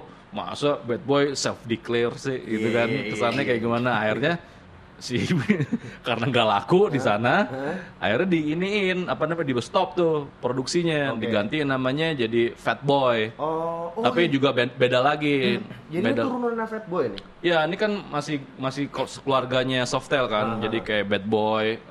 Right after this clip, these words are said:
Speaker 1: eh, ya, eh, Fat Boy gitu.
Speaker 2: Oh.
Speaker 1: Itu masih keluarganya Softail. Nah,
Speaker 2: Oke.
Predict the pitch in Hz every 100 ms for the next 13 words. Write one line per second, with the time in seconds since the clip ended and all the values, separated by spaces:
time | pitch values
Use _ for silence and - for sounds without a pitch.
0 | 101 98 95 90 98 - 123 113 101 -
1 | 123 107 98 95 - - 101 - 110 110
2 | 107 107 95 101 101 131 139 156 165 113
3 | 120 - - 104 98 101 104 - 107 -
4 | 110 98 92 101 - 104 95 90 110 98
5 | 92